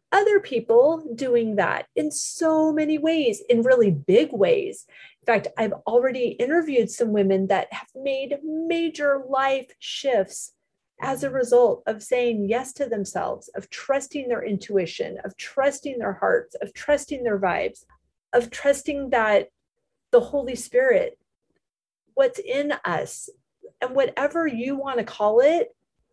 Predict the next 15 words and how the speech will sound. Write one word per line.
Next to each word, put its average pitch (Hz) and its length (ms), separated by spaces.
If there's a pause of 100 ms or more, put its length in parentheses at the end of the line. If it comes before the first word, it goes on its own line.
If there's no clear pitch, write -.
(640)
please 320 280
call - 320
it 311 200
that, 180 320 (240)
and 269 180
please 302 460
respond 254 800 (180)
to 302 140
what 269 260
it's - 200
telling 294 460
you 254 140
to 247 100
do. 262 440 (1200)
<sighs> - 40